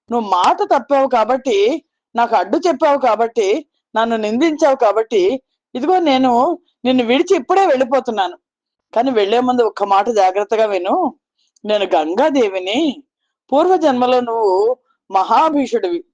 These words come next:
మన అనురాగ బంధం అడవిలో కాదు, అలనాడు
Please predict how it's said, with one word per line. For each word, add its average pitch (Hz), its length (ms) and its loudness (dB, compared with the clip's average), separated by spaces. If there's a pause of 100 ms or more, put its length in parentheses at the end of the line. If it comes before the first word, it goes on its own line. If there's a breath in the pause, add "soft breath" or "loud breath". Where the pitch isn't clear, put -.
(760)
మన 208 460 2 (360)
అనురాగ 262 480 2
బంధం 220 640 0 (320)
అడవిలో 226 440 2
కాదు, 208 560 0 (420)
అలనాడు 226 920 0